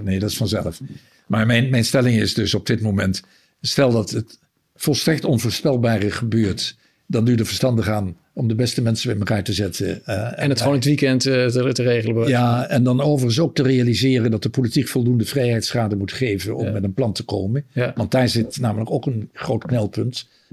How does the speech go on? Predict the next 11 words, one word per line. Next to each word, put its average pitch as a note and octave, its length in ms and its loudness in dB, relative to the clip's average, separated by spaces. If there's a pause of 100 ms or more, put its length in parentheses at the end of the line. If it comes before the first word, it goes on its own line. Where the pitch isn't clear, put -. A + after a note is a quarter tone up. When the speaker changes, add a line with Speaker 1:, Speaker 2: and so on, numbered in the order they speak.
Speaker 1:
Eh, - 220 -2 (500)
eh, G#2+ 260 -2 (260)
maar G#2+ 180 -2
het A2+ 140 0
beste D#3 320 0
plan G2+ 300 -2
is G#2 100 -2
een B2 60 0
heel A2 140 2
simpel A#2 360 -2
plan. F2 360 -8